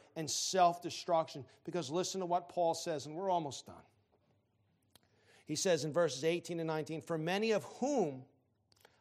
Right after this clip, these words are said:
I have often told you, and now tell you even with tears, walk as enemies of the cross of Christ. Their end is destruction.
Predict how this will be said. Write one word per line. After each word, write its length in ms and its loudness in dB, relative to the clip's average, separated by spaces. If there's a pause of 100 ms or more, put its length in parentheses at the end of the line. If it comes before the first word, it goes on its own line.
(100)
I 100 4
have 280 2
often 460 8
told 400 2
you, 160 -6 (240)
and 240 -4
now 300 8
tell 280 2
you 260 -2
even 360 -2
with 220 0
tears, 520 -4 (360)
walk 500 6
as 160 -6 (100)
enemies 460 -4
of 80 -10
the 60 -10
cross 440 -6
of 120 -14
Christ. 600 -12 (2000)
Their 180 -10 (100)
end 240 -2
is 140 -6
destruction. 720 -6